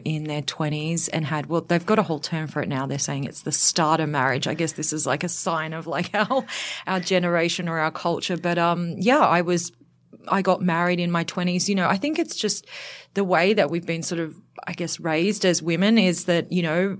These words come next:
the thing that you do is you grow up, you meet a boy, you fall in love, you get married, you have a family, and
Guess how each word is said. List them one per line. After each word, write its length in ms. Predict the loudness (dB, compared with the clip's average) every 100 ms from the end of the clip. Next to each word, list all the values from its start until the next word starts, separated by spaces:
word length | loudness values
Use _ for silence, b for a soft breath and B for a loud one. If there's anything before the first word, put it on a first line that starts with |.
| -4
the 100 | -2
thing 280 | 0 0 0
that 120 | 2
you 80 | 0
do 360 | 2 2 4 2
is 300 | 0 -2 -2
you 180 | -8 -2
grow 260 | 2 6
up, 380 | 6 6 2 -4
you 100 | -8
meet 200 | -2 -2
a 40 |
boy, 300 | 0 2 4
you 260 | 2 0 -4
fall 300 | -4 -2 2
in 120 | 2
love, 360 | 4 4 4 0
you 80 | -4
get 200 | -4 -2
married, 320 | -2 -2 0
you 60 |
have 160 | 0 -2
a 60 | -4
family, 640 | -6 -6 -6 -4 0 0
and 400 | 0 -2 -6 -8